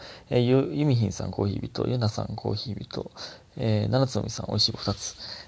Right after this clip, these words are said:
えー、皆さんありがとうございます。ね。本当に。えーっと、それでですね。えーっと、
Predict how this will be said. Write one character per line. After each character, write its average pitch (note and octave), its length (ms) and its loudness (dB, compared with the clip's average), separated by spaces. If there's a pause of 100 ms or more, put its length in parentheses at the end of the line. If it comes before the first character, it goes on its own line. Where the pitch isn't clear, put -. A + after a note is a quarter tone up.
(100)
え - 100 -2
ー、 - 20 0
皆 F2 160 -2
さ - 100 -8
ん E2+ 40 -8
あ - 20 -4
り F2 80 -4
が - 20 -8
と - 60 -8
う - 20 -8
ご - 60 -8
ざ E2+ 40 -6
い E2+ 40 -6
ま E2+ 100 -4
す。 G2 680 2 (520)
ね。 A#2 380 2 (1040)
本 F2+ 420 -2
当 F2+ 140 -6
に。 F2 180 -6 (800)
え A#2 520 8
ー - 20 2
っ - 40 2
と、 G#2+ 180 2
そ D3+ 120 2
れ C#3+ 100 4
で C3+ 120 2
で G2 120 -2
す - 140 -8
ね。 D#3 220 0 (640)
え A2+ 220 2
ー G#2+ 60 -2
っ - 20 -6 (120)
と、 E3 220 0